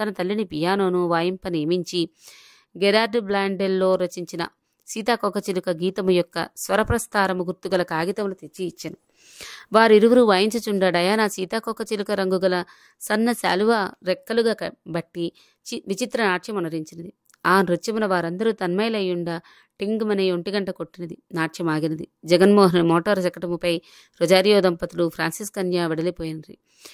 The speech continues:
వెడలిపోయిరి. జగన్మోహనుడు డయానా కన్యతో మేడ మీద గదులలోనికి పోయినాడు. జేమ్స్ ఆ చీకటిలో సోఫాపై కూర్చుండి స్పెన్సర్ చుట్ట కాల్చుచూ ఏదో ఆలోచనలో మునిగిపోయినాడు.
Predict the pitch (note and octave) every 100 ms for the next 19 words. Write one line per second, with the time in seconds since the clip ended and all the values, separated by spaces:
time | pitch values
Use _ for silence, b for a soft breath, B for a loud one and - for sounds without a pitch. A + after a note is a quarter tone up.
0 | B - F3 G#3 G3 E3+ D#3 - E3 E3+
1 | F#3 F#3 E3+ E3+ E3+ D#3+ E3 F3 F#3 F3+
2 | F3+ E3+ E3 E3+ D#3 D#3 F3+ G#3 G3 F#3+
3 | F3 E3+ E3 E3+ - E3+ D#3 D3+ - _
4 | B B B E3 G#3 A3 A3+ F#3+ - F#3+
5 | G3+ G3 F3+ F3 F3 G#3+ G3+ F3+ _ _
6 | _ - F3+ - G3+ F3+ E3+ - - -
7 | F3+ F#3+ G#3 G3 - F#3 E3 D#3+ - -
8 | E3+ E3 E3+ F#3+ F#3 D#3+ E3+ F#3 F3+ F3
9 | E3+ E3 F3 E3+ D#3+ E3 D#3